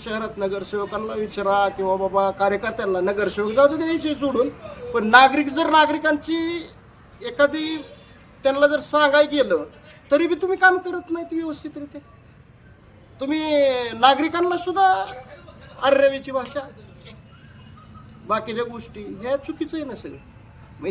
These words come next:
ह्या त्रासला कंटाळून गेलेलीत माणसं आज. सर, तुम्ही विकास, ज्या माणसाने तुम्हाला विकास रत्न म्हणतात मामांना, जी तुम्हाला विकास दिला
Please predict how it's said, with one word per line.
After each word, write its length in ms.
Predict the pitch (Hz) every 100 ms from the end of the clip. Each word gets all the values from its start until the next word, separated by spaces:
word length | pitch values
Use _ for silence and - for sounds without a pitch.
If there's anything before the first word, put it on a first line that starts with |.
| 165
ह्या 200 | 190 247
त्रासला 1000 | 240 208 208 196 196 214 262 269 - - - -
कंटाळून 420 | 214 208 233 269
गेलेलीत 420 | 277 269 254 214 190
माणसं 320 | 165 147 -
आज. 100 | - - - - - - - -
सर, 120 | 139 123 - - - - - - - 175
तुम्ही 160 | 233
विकास, 460 | 240 254 277 269 - - -
ज्या 240 | 165 233 269
माणसाने 600 | 269 226 208 233 233 262
तुम्हाला 340 | 269 240 233
विकास 600 | 226 208 - 240 262 - - - - - - - - - - - 151
रत्न 300 | 180 240 240
म्हणतात 340 | 285 277 226 180 - - - -
मामांना, 680 | 175 151 127 - - - -
जी 80 | 254
तुम्हाला 300 | 254 247 240
विकास 400 | 220 208 202 175
दिला 440 | 175 151 127 113